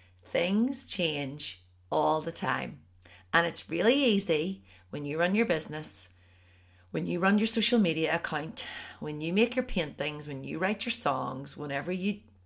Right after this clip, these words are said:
do your tapestry. Well, I don't know which creative space you're in, it is really easy to think that you've got to mold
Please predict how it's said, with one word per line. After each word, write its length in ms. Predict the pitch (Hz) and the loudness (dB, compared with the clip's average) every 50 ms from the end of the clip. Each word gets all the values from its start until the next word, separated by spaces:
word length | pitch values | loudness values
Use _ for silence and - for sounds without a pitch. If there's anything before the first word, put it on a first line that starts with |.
| _ - | _ -10
do 100 | - 123 | -6 -4
your 200 | 147 151 190 196 | -2 -2 -2 -2
tapestry. 760 | - - - 139 - 147 135 - - - 143 151 151 151 - | -4 -6 -8 -8 -8 -8 -8 -8 -6 -4 -2 -2 -2 -2 -2
Well, 160 | 113 - - - | -2 -2 0 0
I 120 | 156 160 | 2 2
don't 160 | 170 165 - | 0 0 -2
know 100 | 165 170 | -2 0
which 400 | 160 165 175 170 - - - - - - - - - | 2 2 2 2 0 -2 -6 -6 -8 -12 -18 -14 -4
creative 420 | - - 196 - 165 175 180 175 | 0 2 4 6 6 6 6 4
space 480 | 175 - - - 156 156 165 - - - | 2 0 -2 0 0 0 0 0 2 4
you're 180 | 175 175 170 170 | 4 4 4 4
in, 420 | - 147 139 143 156 165 165 - - - - - - - - - - - - - - - - - - - _ _ _ _ _ _ - - _ _ _ _ - | 2 -2 -2 -2 -4 -8 -10 -12 -16 -20 -20 -20 -20 -20 -20 -20 -20 -20 -20 -20 -20 -20 -20 -20 -20 -20 _ _ _ _ _ _ -20 -20 _ _ _ _ 2
it 140 | 180 180 180 | 2 4 4
is 220 | 180 175 170 165 | 2 0 0 -2
really 300 | 165 175 180 190 214 233 | 0 2 2 4 4 4
easy 880 | 233 220 - 214 208 202 202 196 - - 147 147 143 143 143 - - - | 2 2 2 2 2 4 2 2 0 -2 -4 -6 -6 -6 -8 -10 -10 -10
to 160 | - - 160 151 | -8 -8 -8 -8
think 540 | - - - - 185 170 170 - - - | -10 -10 0 2 4 4 4 2 -4 -4
that 120 | - 147 - | -4 -4 -2
you've 320 | - 156 156 151 147 143 | -2 -4 -4 -6 -6 -4
got 240 | - 147 - - - | -4 -4 -4 -4 -6
to 120 | - 165 151 | -8 -8 -6
mold 480 | 156 156 156 156 151 147 143 151 - | -6 -6 -4 -4 -4 -4 -4 -6 -10